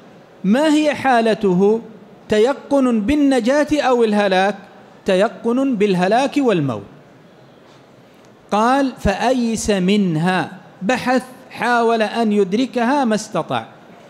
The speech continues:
قال: "فأتى شجرة فاضطجع في ظلها"، قد أيس من راحلته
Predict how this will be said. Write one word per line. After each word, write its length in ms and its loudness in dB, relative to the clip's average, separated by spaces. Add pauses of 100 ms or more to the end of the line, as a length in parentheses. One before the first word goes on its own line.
(440)
قال: 400 0
"فأتى 680 0
شجرة 640 -2 (1040)
فاضطجع 920 -2
في 280 0
ظلها"، 840 0 (720)
قد 280 -2 (120)
أيس 460 0
من 400 0
راحلته 840 -2